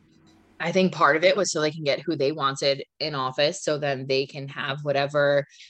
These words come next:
bills and laws and stuff they feel. Um, and other people just get power hungry, or they drink the Kool-Aid, or they,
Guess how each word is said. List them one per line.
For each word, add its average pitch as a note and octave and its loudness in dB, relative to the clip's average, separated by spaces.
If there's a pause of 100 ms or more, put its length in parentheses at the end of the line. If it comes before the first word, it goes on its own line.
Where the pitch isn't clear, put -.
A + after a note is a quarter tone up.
(260)
bills D#3+ 0
and C#3 -6
laws C#3+ -2
and D3+ -12
stuff C#3 -6
they C#3+ -2
feel. D3 -4 (1040)
Um, D3 -6 (480)
and D#3+ -2
other F3 0
people G3 -2
just F#3+ -8
get F#3+ -2
power G3+ -4
hungry, C3 -4
or C#3 0
they C#3+ -4
drink D3+ -6
the D#3+ -6
Kool-Aid, D3 0
or D3 -4
they, D3 -4